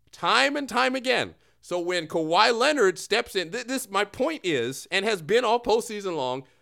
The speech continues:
Kawhi Leonard is the only thing different on those Raptors from that entire history. With LeBron, LeBronto, as people were calling it, from the days of Paul Pierce. I was watching those games recently. Paul Pierce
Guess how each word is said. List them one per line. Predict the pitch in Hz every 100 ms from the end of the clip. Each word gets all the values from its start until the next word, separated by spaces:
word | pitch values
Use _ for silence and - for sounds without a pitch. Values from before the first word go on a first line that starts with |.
| _
Kawhi | - 180 175 233 285
Leonard | 208 170 160 147 _ _
is | 165 160
the | 175
only | 233 294 277
thing | 240 240
different | 185 165 151 147 - _ _
on | - 190
those | 220 190
Raptors | 185 156 - 120 123 - _ _ -
from | 175 165 160
that | 151 160 160
entire | 165 196 180 175
history. | 196 175 - 85 - _ _ _ _ -
With | 147 147
LeBron, | 135 120 131 180 180 175 175 151
LeBronto, | 131 151 180 175 165 160 151
as | 143
people | 165 165
were | 156
calling | 151 151 143 139
it, | 127 127 _ _ _
from | - 147 135 123
the | 127
days | 147 165 165 147
of | 113
Paul | - 175 151
Pierce. | 170 165
I | 170
was | 190
watching | 196 185 160
those | 147 135
games | 139 127
recently. | 127 143 110 95
Paul | - 185
Pierce | 190 170 180 185 - -